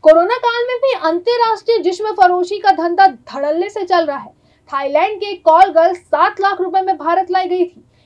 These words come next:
कोरोना संक्रमण के कारण युवती की मौत हो गई। मौत के बाद पुलिस जांच में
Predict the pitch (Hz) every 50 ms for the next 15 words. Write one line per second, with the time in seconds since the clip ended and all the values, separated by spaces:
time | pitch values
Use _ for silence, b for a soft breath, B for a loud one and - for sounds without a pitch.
0 | _ - 294 285 294 311 339 349 349 339 311 320 339 320 339 359 359 349 359 359
1 | 311 302 311 330 349 349 311 285 277 - _ - 320 294 - 269 277 277 226 214
2 | 220 240 262 262 - 254 247 233 208 - - b b b b b b 262 302 381
3 | 381 - 381 349 349 370 381 381 - 349 349 370 349 349 - 277 277 302 359 359
4 | - 294 -